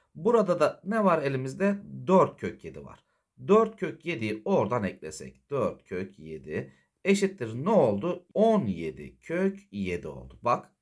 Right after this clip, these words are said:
yeşil de olabildi. Yeşil de sildik. Yirmi dört, dört çarpı altıdır. Yani bu iki kök üç.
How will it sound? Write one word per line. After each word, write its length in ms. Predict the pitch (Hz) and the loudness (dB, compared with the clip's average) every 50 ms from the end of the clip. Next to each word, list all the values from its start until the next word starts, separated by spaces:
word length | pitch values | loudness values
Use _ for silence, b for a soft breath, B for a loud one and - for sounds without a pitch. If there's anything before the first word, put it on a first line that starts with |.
| _ | _
yeşil 440 | - 131 156 165 160 - 226 196 - | -6 -4 -4 -4 -2 0 0 0 0
de 60 | 120 | 0
olabildi. 580 | 98 - 80 85 78 76 71 73 78 82 85 151 | -2 -2 -2 -4 -6 -6 -8 -10 -12 -10 -10 -10
Yeşil 480 | 175 156 143 135 131 131 - 117 98 87 | -8 -2 0 0 0 0 0 -2 -2 -2
de 100 | 82 76 | -4 -6
sildik. 520 | - - 78 69 67 65 - _ _ _ _ _ _ _ _ _ _ _ _ _ _ _ _ _ _ _ _ _ _ _ _ | -8 -10 -14 -14 -14 -16 -18 _ _ _ _ _ _ _ _ _ _ _ _ _ _ _ _ _ _ _ _ _ _ _ _
Yirmi 420 | 120 127 175 208 - 233 233 202 | -2 0 0 0 2 0 2 4
dört, 260 | 226 233 233 233 - - 165 147 | 4 4 4 2 -4 -10 -4 4
dört 400 | 160 202 226 262 269 - - _ | 4 6 6 4 2 -6 -12 _
çarpı 680 | - - 196 185 185 180 180 - - 208 220 - - _ _ _ _ | -4 0 2 2 2 0 0 -2 -2 -2 -2 -4 -6 _ _ _ _
altıdır. 680 | - 160 160 160 160 156 156 - 151 123 131 151 190 - | 2 6 8 8 8 6 4 0 -4 -2 0 -2 -2 -4
Yani 540 | - 185 196 190 170 147 123 113 110 117 139 | -4 -2 2 4 4 4 4 2 0 0 0
bu 220 | 180 202 202 - _ | -2 -2 -2 -6 _
iki 360 | - 190 - - 196 175 - | -8 -8 -6 -4 -6 -6 -4
kök 320 | - - 127 151 165 - 113 | -2 -2 -2 -2 -2 -4 -6
üç. 280 | 95 95 - - _ | -8 -8 -10 -16 _